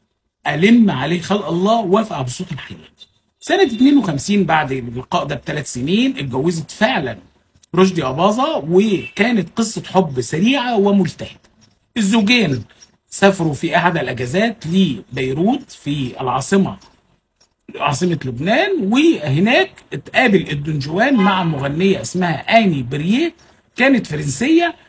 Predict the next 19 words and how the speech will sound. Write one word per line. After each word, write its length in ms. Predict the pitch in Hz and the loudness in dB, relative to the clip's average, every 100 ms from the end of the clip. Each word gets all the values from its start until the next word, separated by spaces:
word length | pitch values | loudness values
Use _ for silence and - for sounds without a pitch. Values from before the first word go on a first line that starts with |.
| _ _ - | _ _ -4
وكان 1120 | 208 277 302 233 _ _ _ _ - 220 277 | -2 -2 -4 -8 _ _ _ _ 0 4 4
يتعرف 460 | 220 190 226 220 165 | 4 2 2 2 0
عليها 160 | 185 | 2
في 120 | 185 180 | 0 0
أحد 180 | 175 | -4
الحفلات 540 | 160 113 - 160 196 190 | -4 -6 -6 -2 -2 -2
في 60 | |
القاهرة، 480 | 143 - 170 233 262 - | -8 -2 2 2 0 -6
وحب 360 | 113 - 202 | 0 0 0
يعمل 640 | 156 143 156 190 185 165 180 - - | -4 -2 0 2 0 -2 -6 -10 -10
يط-، 420 | 139 139 143 147 165 | -6 -4 -4 -4 -2
يط-، 300 | 151 131 180 | -2 -2 -2
يطارحها 960 | 190 156 160 208 233 226 269 - 190 | 0 0 0 6 6 6 4 0 -4
الغرام 580 | 156 143 165 240 262 240 - _ 160 | -2 0 4 6 6 2 -8 _ -10
سرًا 440 | 143 208 214 196 | -2 2 4 6
من 360 | 196 185 156 156 | 4 2 -2 -2
وراء 260 | 160 175 165 | 2 2 2
تحية 240 | 135 156 | -2 -6
كاريوكا. 460 | 170 113 98 - | -6 -8 -12 -18